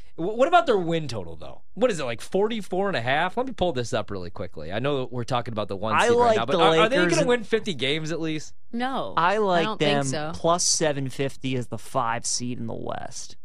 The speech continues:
Speaker 2: That's what I like.
Speaker 3: Wow.
Speaker 2: You like that?
Speaker 3: I don't.
Speaker 2: <laughs> Okay.
Speaker 3: No, I don't.
Speaker 1: You brought up the Mavs. Can't do it with the Mavs. And I
Speaker 3: Can't
Speaker 1: think
Speaker 3: do
Speaker 1: Luka's
Speaker 3: it.
Speaker 1: gonna
Speaker 2: No,
Speaker 1: have a
Speaker 2: it's
Speaker 1: big year.
Speaker 2: just
Speaker 1: I'd rather bet him to win M V P, even though everybody's gonna do
Speaker 2: Yeah.
Speaker 1: that.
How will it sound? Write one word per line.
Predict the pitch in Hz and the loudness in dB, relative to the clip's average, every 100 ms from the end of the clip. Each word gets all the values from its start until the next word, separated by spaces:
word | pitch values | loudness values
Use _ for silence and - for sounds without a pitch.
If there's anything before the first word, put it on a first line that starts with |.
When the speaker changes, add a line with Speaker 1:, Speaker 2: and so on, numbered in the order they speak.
| - - | -10 -8
Speaker 2:
That's | - - | -8 -8
what | - | -10
I | - 170 | -10 -6
like. | 165 | 0
Speaker 3:
Wow. | 175 170 156 139 - - - | 2 2 0 -4 -8 -10 -8
Speaker 2:
You | 104 | -6
like | 104 117 | -6 -6
that? | 139 139 139 | -8 -8 -6
Speaker 3:
I | 180 | -4
don't. | 180 165 165 156 - | -4 -4 -6 -8 -2
Speaker 2:
<laughs> | 180 - | -2 -2
Okay. | 175 - 180 | -6 -4 -2
Speaker 3:
No, | 180 175 180 - | -2 -4 -6 -6
I | 180 190 | -6 -4
don't. | 180 160 160 - - - | -4 -4 -6 -8 -10 -6
Speaker 1:
You | 226 | 0
brought | 294 | 2
up | 240 - | 2 0
the | |
Mavs. | 117 123 135 143 - - - - | 0 2 2 0 -2 -8 -8 -2
Can't | 190 131 | 0 2
do | 147 | 0
it | |
with | 120 | 0
the | 113 | -4
Mavs. | 110 101 101 | -4 -2 0
And | 120 | 2
I | 247 | 2
Speaker 3:
Can't | |
Speaker 1:
think | 208 | 2
Speaker 3:
do | 185 - | 2 2
Speaker 1:
Luka's | 160 135 | 0 0
Speaker 3:
it. | |
Speaker 1:
gonna | 147 | 2
Speaker 2:
No, | 247 | 2
Speaker 1:
have | 185 | 2
a | |
Speaker 2:
it's | - 127 | 2 0
Speaker 1:
big | 175 | 2
year. | 127 135 | 0 0
Speaker 2:
just | 147 | 0
Speaker 1:
I'd | 170 | 2
rather | 196 165 | 2 2
bet | 151 131 | 0 0
him | 139 | -2
to | 143 | -2
win | 135 135 | -2 -2
M | 135 | -2
V | 120 | -4
P, | - 135 | -2 -2
even | 131 | -2
though | 127 | -4
everybody's | 123 123 120 123 | -4 -4 -4 -4
gonna | 120 110 | -4 -4
do | 120 | -2
Speaker 2:
Yeah. | |
Speaker 1:
that. | 123 131 | 0 0